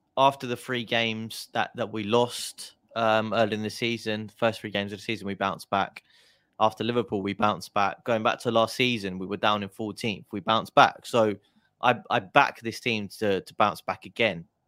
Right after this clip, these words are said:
because we have done so in, in the recent, the recent past. And for me, Harry, what I wanna see on the weekend is see that fight and desire back.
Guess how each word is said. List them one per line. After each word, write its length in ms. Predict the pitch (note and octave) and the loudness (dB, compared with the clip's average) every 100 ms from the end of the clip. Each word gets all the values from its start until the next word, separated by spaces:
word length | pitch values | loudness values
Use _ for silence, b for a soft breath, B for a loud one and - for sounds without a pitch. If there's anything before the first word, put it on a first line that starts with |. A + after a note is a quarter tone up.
| _ | _
because 520 | - - - A2+ F#2+ - | -18 -6 2 2 2 -6
we 120 | G2+ | -4
have 200 | G2 - | -4 0
done 220 | - G2 | 0 -2
so 320 | F#2 G2 F#2 F2+ _ _ - | -2 -2 -2 -6 _ _ -6
in, 220 | A2+ G2 | -4 -4
in 160 | - G2 | -6 -4
the 100 | F#2+ | -4
recent, 540 | G2+ G2+ - F#2+ F#2 - - | -4 -6 -6 -6 -8 -12 -10
the 120 | G#2 | -6
recent 360 | G2+ G#2 - - | -6 -8 -12 -2
past. 440 | A#2 E2+ - - _ b b b | 0 0 -6 -18 _ b b b
And 400 | B2+ B2 A#2+ A2 - | 6 6 4 -4 -12
for 140 | - C3 | -6 0
me, 200 | D3+ C3+ | 2 4
Harry, 440 | G#2+ G#2 F2 F#2 - | 4 4 -2 -10 -14
what 280 | A#2+ B2+ | -4 0
I 40 | G#2 | 2
wanna 260 | A2+ A2 | 2 0
see 380 | G#2 - A#2+ A2 | -2 -2 -2 -2
on 120 | G2+ | -4
the 60 | G2+ | -4
weekend 600 | G#2 A#2 A2 G2+ F2+ C#3+ | -4 -4 -4 -6 -6 -10
is 140 | - - | -12 -8
see 200 | - A#2+ | -4 -2
that 200 | - - | -4 -6
fight 380 | - A#2 G#2+ - | -2 2 2 0
and 140 | G#2 | -10
desire 380 | F#2+ F#2+ G2 F#2 | -6 0 2 0
back. 200 | - - | -4 -8